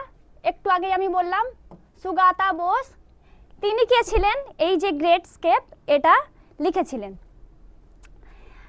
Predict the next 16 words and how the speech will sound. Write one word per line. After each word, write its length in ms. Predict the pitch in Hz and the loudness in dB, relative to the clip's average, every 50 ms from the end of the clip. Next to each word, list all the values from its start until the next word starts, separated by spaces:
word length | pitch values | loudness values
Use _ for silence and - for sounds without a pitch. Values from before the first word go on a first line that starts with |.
| - - - - | -20 -20 -20 -16
তিনি 160 | - 415 440 392 440 | -8 -6 -6 -4 -4
কে 80 | 440 440 440 | -2 0 0
দেখো? 220 | 440 427 440 494 554 554 - - 339 | -2 0 -2 -4 -4 -4 -4 -4 -4
A 40 | 370 302 | -4 -2
historian, 580 | 359 370 - - - - 339 403 403 415 415 440 480 480 - _ - - - - - _ - 294 | -4 -6 -6 -6 -6 -4 -4 -2 -2 -2 -2 -4 -6 -10 -18 _ -20 -20 -20 -20 -16 _ -2 0
author 340 | 330 359 - - - 196 440 453 - - - - - - - - - - 320 349 359 | 0 0 0 -2 -2 -2 -2 -4 -6 -12 -20 -20 -20 -20 -20 -20 -8 0 2 4 4
and 160 | 392 453 480 480 415 311 339 | 4 2 0 -4 -2 0 0
the 120 | 320 311 320 349 359 - - - - - _ _ 277 262 254 330 | 2 2 2 0 -2 -4 -16 -20 -20 -20 _ _ -12 -4 0 2
Gardiner 600 | 359 381 403 427 494 494 466 440 381 381 392 427 453 - _ - - - - | 4 4 4 2 0 -2 -2 -2 0 0 0 -2 -4 -8 _ -20 -20 -10 -6
Professor 580 | 381 381 392 - 440 440 453 - - 392 392 403 - - - 330 320 | -6 -6 -4 -4 -6 -6 -6 -2 0 0 0 0 -2 -2 0 2 2
of 100 | 330 381 - - - - 185 311 | 2 0 -4 -8 -16 -6 -4 -4
Ocean 400 | 381 - - 453 466 453 453 480 480 349 302 | -4 -4 -6 -8 -8 -6 -6 -6 -8 -6 -6
History 440 | 359 330 - - - - 392 381 392 - - 320 339 | -6 -8 -8 -12 -12 -10 -10 -10 -10 -12 -8 -6 -6
and 100 | 381 453 440 - - 302 | -4 -6 -6 -4 -4 -4
Affairs 440 | 294 285 - 349 320 320 339 349 - - - - - 339 381 | -4 -4 -6 -4 -2 0 0 -2 -2 -10 -10 -2 2 2 2
at 120 | 440 494 | 2 0